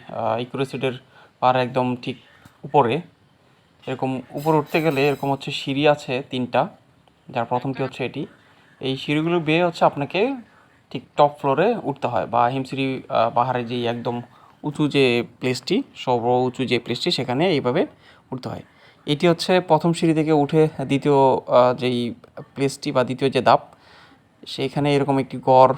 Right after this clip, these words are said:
এরকম কয়েকগুলো গড় করা আছে, যা পর্যটকদের বসার জন্য বা রেস্ট নেওয়ার জন্য এরকম গড় বানানো আছে। সেকেন্ড হচ্ছে সামনে যে সিঁড়ি দেখতে পাচ্ছেন, এই সিঁড়িটি। আমরা এখন এই সিঁড়ি বেয়ে,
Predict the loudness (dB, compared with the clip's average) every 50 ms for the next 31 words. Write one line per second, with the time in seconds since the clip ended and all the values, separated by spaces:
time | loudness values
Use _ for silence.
0 | -4 -10 -10 -6 -4 -6 0 2 2 2 2 0 -4 -4 -2 2 6 6 6 6
1 | 4 2 4 4 6 4 4 0 -6 -8 -8 -10 -18 -18 -14 -8 -8 -8 -4 -2
2 | -2 -2 -2 -6 -6 -4 -4 -4 0 0 0 0 0 -2 -2 0 -2 -2 0 0
3 | 0 -2 -2 -4 -4 -4 -4 -2 -2 -4 -4 -4 -4 -6 -4 -4 -4 -4 -6 -8
4 | -14 _ -20 -20 -20 -20 _ _ -8 -2 -2 -2 2 2 2 4 4 2 2 0
5 | -2 -4 -8 -8 -8 -10 _ -2 -2 0 0 0 0 -2 -4 -4 -4 -4 -2 -2
6 | -2 -2 -2 -4 -4 -6 -6 -6 -6 -4 -4 -4 -4 -2 -4 -4 -4 -2 -4 -4
7 | -6 -6 -10 -20 -20 _ _ _ _ _ -2 -2 -2 -2 -2 -6 -8 -8 -8 -12
8 | -14 -14 -16 -20 -20 -20 -20 -20 -20 _ _ _ _ _ _ _ _ _ _ _
9 | _ _ _ _ -20 _ _ -20 _ _ _ _ _ _ _ _ _ _ -20 -20
10 | _ _ _ _ _ _ 0 2 4 4 4 4 0 0 2 0 0 0 0 0
11 | 0 0 0 2 2 4 4 2